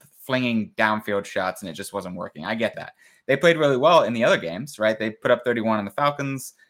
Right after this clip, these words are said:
uh, in, in a blowout, even though it ended up four-point win. Uh, you know, they played well on offense against the Cardinals, and they beat the Panthers twenty-four ten. So there was a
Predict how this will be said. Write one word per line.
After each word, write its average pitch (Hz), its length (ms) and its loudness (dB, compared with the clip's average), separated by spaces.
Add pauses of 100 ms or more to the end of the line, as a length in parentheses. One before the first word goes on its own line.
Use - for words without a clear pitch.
(180)
uh, 107 60 0
in, 107 280 0
in 110 140 -2
a 104 60 -2
blowout, 107 480 2
even 104 140 -6
though 101 180 -2
it - 100 -6
ended 107 220 -4
up 95 140 -4
four-point 95 420 -8
win. 92 360 -10 (200)
Uh, 101 80 -6
you 101 140 -6
know, 95 100 -6
they 98 80 -6
played 117 200 -2
well 123 200 6
on 120 160 4
offense 113 400 -2
against 98 240 -10
the - 60 -20
Cardinals, 131 560 0
and 104 260 -4
they 101 80 -6
beat 120 160 -10
the - 60 -20
Panthers 110 440 -4
twenty-four 98 420 -10
ten. 76 300 -14 (300)
So - 100 -4
there 135 100 4
was 131 100 0
a 117 140 -4